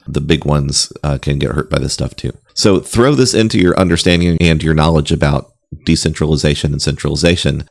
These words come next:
that the exchanges are not to be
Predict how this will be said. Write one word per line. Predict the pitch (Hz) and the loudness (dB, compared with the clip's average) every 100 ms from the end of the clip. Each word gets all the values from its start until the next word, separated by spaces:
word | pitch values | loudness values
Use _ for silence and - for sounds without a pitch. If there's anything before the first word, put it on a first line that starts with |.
| - | -2
that | 87 80 85 | 0 0 0
the | |
exchanges | 85 - - 110 107 90 82 78 | -2 -2 0 0 2 2 2 2
are | 80 76 76 | 0 0 0
not | - 90 - | -2 -2 -2
to | - 85 78 | -2 0 0
be | 82 80 78 | 0 0 0